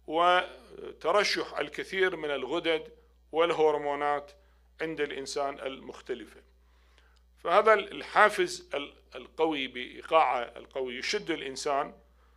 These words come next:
آه، لأنه مؤثر، ويفقد الإنسان سيطرته على جسمه وعلى نفسه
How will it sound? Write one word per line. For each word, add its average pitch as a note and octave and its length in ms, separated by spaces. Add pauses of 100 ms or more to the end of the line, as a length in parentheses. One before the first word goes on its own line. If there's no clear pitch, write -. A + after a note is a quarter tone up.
(280)
آه، A#2+ 200
لأنه D#3 380
مؤثر، E3+ 640 (260)
ويفقد D#3 1120
الإنسان D#3 680 (800)
سيطرته E3+ 680
على E3 520
جسمه C#3+ 420
وعلى C3+ 420
نفسه A#2+ 440